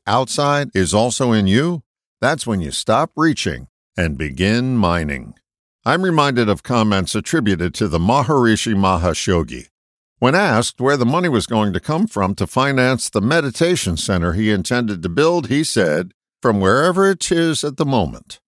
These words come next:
If you don't know that there's a mother lode within,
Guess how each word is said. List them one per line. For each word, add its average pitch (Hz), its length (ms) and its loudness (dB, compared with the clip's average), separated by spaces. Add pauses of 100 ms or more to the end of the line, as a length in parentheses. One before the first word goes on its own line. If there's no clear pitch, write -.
(600)
If 104 160 0
you 110 80 6
don't 185 240 4
know 147 220 4
that 113 200 -2
there's 98 240 0
a 95 40 -2
mother 110 340 0
lode 117 240 2
within, 110 480 0